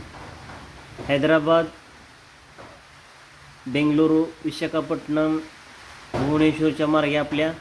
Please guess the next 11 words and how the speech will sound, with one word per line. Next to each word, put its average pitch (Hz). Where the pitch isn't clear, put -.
महाराष्ट्राच्या 170
दिशेने 170
येत 156
आहे, 147
तर 156
महाराष्ट्रामध्ये 160
पुढील 165
काही 170
दिवसांमध्ये 143
भरपूर 139
प्रमाणात 156